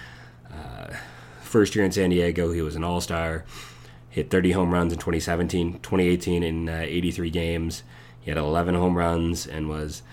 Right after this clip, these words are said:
about as good as he was in twenty seventeen, in all honesty. His age twenty-eight year, though, he really went off a cliff, and now you got him going into his age twenty-nine year with multiple years of regression. Um, first base only.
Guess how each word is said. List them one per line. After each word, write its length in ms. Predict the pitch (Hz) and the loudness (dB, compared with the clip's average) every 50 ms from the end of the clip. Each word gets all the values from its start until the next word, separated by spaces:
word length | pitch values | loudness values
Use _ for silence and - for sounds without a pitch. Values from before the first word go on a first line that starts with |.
| - - - - - - - - - - - - - - - - - - - | -20 -20 -20 -20 -20 -20 -20 -20 -20 -20 -20 -20 -20 -20 -20 -20 -10 -6 -2
about 220 | 180 185 156 123 | 2 4 4 4
as 120 | 90 82 85 | 2 0 0
good 140 | 87 85 82 | 0 0 0
as 100 | 85 80 | 0 0
he 60 | 80 | 0
was 180 | 78 80 82 | 0 0 0
in 80 | 80 78 | -2 -4
twenty 200 | - 82 78 78 | -4 -4 -4 -4
seventeen, 440 | 76 - 76 73 76 - 80 78 76 | -2 -4 -6 -6 -6 -6 -4 -4 -4
in 80 | 73 | -2
all 160 | 76 73 73 78 | -4 -2 -2 0
honesty. 440 | 85 90 87 85 - 85 82 85 | 0 0 0 -2 -2 -2 -2 -2
His 260 | 90 - - - 85 90 | -4 -6 -6 -4 0 2
age 200 | 85 85 - - | 2 0 0 -2
twenty-eight 440 | - - 92 85 87 85 82 80 67 | -4 -2 0 0 2 2 2 0 0
year, 200 | 71 80 82 82 | -2 -2 -2 -2
though, 160 | 80 82 80 | -2 -4 -4
he 140 | 73 80 78 | -4 -6 -6
really 280 | 76 80 85 82 82 | -6 -4 -4 -4 -2
went 160 | 80 82 80 80 | -2 -4 -4 -6
off 120 | 78 - | -8 -8
a 40 | - | -10
cliff, 380 | - - 98 92 90 - - | -6 -4 -2 -2 -2 -4 -6
and 160 | - 65 82 82 | -10 -8 -6 -4
now 100 | 80 82 | -2 -2
you 140 | 87 85 | -2 -2
got 80 | 85 80 | -2 -2
him 100 | 82 85 | -4 -2
going 180 | 87 87 87 87 | -2 -2 0 0
into 120 | 85 85 | 0 -2
his 140 | 82 78 82 | -2 -2 -2
age 200 | 85 85 80 - | -4 -4 -6 -8
twenty-nine 460 | - - 87 85 85 87 85 85 85 | -6 -4 -2 -2 -2 -2 -2 -2 -2
year 300 | 85 85 87 90 95 95 | 0 -2 -2 -2 -2 -2
with 180 | 87 82 - 87 | -2 -4 -4 -4
multiple 320 | 82 85 87 - - 92 | -6 -6 -6 -4 -4 -4
years 280 | 87 85 87 90 87 87 | -2 -2 -2 -2 -2 -4
of 80 | 80 | -6
regression. 580 | 82 80 - 90 87 87 - - 92 90 87 82 - - - - - - - - - - - | -8 -6 -6 -4 -4 -4 -4 -4 -4 -4 -4 -6 -8 -16 -20 -20 -20 -20 -20 -20 -20 -18 -12
Um, 480 | 87 76 76 76 73 71 73 76 80 - - - - - - - - - - - - | -10 -10 -8 -8 -8 -8 -8 -10 -12 -14 -16 -20 -20 -20 -20 -20 -20 -20 -20 -10 -4
first 260 | - 92 87 85 - | -4 -2 -2 -2 0
base 220 | - 90 87 87 - | 2 2 2 2 2
only. 420 | 90 90 92 90 90 90 90 87 | 2 4 4 4 4 4 2 0